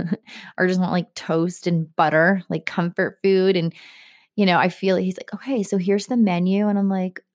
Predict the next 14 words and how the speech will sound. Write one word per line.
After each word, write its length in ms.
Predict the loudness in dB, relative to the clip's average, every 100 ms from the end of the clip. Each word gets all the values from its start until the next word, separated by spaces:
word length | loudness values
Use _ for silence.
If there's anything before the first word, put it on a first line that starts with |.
| -8
"Oh, 300 | -6 -4 -8 -12 _ -4
you, 200 | -2 2
you 100 | 2
don't 300 | 0 -2 -8
serve 460 | -4 0 2 0 -4 _ _ _ -14
cereal?" 680 | -2 2 4 6 6 4 2 -4 -16 -18 -20 -20 _
<laughs> 120 | -2 -2 _ _ _ _ _ _ _ _ _ _ -20 -16 -14 -2 2
And 140 | 6
most 180 | 6 4
people 140 | 4
are 40 | 4
like, 220 | 4 2 -6 -4
"Oh 60 | 0
my 160 | 0